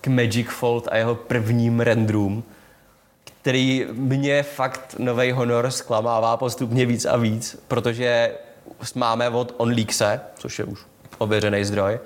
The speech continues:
máme, eh, rendery, eh, Honoru Magic Fold,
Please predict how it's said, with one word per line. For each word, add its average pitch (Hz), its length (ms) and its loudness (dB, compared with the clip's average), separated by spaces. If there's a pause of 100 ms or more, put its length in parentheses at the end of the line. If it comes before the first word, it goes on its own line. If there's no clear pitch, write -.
(580)
máme, 117 640 0
eh, - 100 -8 (1080)
rendery, 104 720 0
eh, - 100 -20 (260)
Honoru 104 400 0
Magic 101 380 0
Fold, 95 580 -2